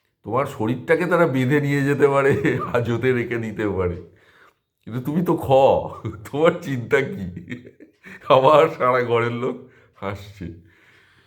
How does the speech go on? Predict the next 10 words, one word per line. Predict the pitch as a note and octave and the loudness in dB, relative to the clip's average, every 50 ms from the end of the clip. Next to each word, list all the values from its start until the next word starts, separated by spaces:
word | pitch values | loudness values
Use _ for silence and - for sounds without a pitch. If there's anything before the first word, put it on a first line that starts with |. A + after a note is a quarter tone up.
| _ _ _ - | _ _ _ -8
মানে | - F#2+ G2+ B2 A#2+ | -6 -2 0 0 0
এইটাই | C3+ A#2 G#2+ G2 G#2 A#2+ C3+ D3 | 2 0 0 0 0 -2 -2 -2
ঠাকুর | - D#3+ B2+ B2 C#3 C3+ | 0 -2 -2 -2 -2 -6
বোঝাতে | B2 G#2+ G#2 G#2+ A2 - C3 C3+ B2+ | -6 -4 -2 -2 0 0 -2 -2 -2
চাইছেন | - A2+ A2 B2+ B2 A#2+ - G2+ F#2+ F2+ F2+ F2+ - - - - _ _ _ _ _ _ _ _ _ _ _ _ _ _ _ _ - | 0 0 0 2 0 -2 -4 -4 -4 -4 -6 -8 -10 -14 -16 -20 _ _ _ _ _ _ _ _ _ _ _ _ _ _ _ _ -20
যে | G#2 - C3 B2+ B2 | -10 -2 0 2 2
মুখে | G#2+ G#2 G2 F#2+ F#2 F#2+ G2 G2 - D#3+ E3 | 2 0 -4 -6 -6 -6 -8 -6 -2 0 0
বড় | D#3+ C3+ B2+ B2 B2 B2+ C3 | 0 2 2 2 4 4 4
বড় | C3 C#3 C#3+ D3 C#3+ | 2 4 4 4 2
কথা | C#3+ C3 C3 B2 B2 C3 A2+ F#2+ F2 F2+ F2 F2 - | 2 0 -2 -2 -2 -4 -6 -4 -4 -4 -6 -8 -12